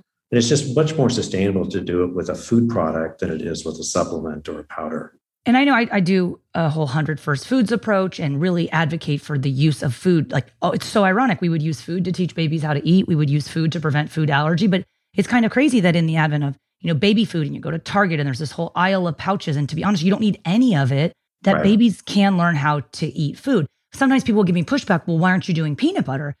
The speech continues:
Speaker 2: That's a real food. Why are you, why are you recommending a packaged product?" And so, listen, there's lots of ways that you can safely introduce peanut to your baby.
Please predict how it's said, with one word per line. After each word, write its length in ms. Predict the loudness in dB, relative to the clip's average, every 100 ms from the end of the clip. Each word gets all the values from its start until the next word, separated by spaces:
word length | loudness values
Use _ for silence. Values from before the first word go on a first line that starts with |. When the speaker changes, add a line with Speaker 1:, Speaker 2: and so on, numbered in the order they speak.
| _
Speaker 2:
That's 220 | -2 -2 0
a 60 |
real 140 | -2 -2
food. 240 | 0 0
Why 160 | 2 2
are 60 |
you, 140 | 0 -2 -2
why 120 | 0
are 40 |
you 60 | 0
recommending 520 | -2 -2 -2 -2 -4
a 80 | -6
packaged 540 | -4 -4 -2 -6 -6
product?" 260 | -2 -2 -4
And 100 | -10
so, 80 | -6
listen, 160 | -4
there's 160 | -4 -2
lots 240 | 0 0
of 120 | -2 -2
ways 160 | -2
that 100 | -4
you 60 | -6
can 120 | -6
safely 320 | -4 -4 -4
introduce 320 | -2 -2 -4
peanut 300 | -4 -4 -4 -4
to 80 |
your 120 | -6 2
baby. 340 | 2 2 -2